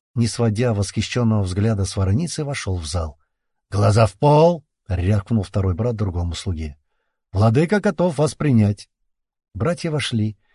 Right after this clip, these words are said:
за ними и она, быстро оглядев тёмный зал с дубовым столом,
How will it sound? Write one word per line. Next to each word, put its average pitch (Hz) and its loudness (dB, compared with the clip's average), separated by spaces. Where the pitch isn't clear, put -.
за 101 2
ними 107 4
и 98 2
она, 104 0
быстро 98 0
оглядев 92 0
тёмный 90 0
зал 123 -2
с 117 -6
дубовым 123 -2
столом, 135 -4